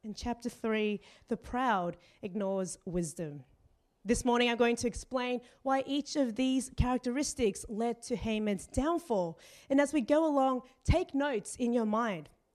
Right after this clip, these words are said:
Ask yourself if you could see any similarities between you and Haman.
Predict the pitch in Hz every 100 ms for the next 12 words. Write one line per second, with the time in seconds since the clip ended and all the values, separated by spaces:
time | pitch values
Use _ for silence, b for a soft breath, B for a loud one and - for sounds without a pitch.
0 | _ 269 330 - 349 302 - 285 269 -
1 | B B 247 - 240 247 - - 294 294
2 | 269 277 285 - 277 269 269 320 339 226
3 | 175 165 - - b b 226 - 220 214
4 | 214 214 214 196 b b - 202 196 196
5 | - 196 180 160 147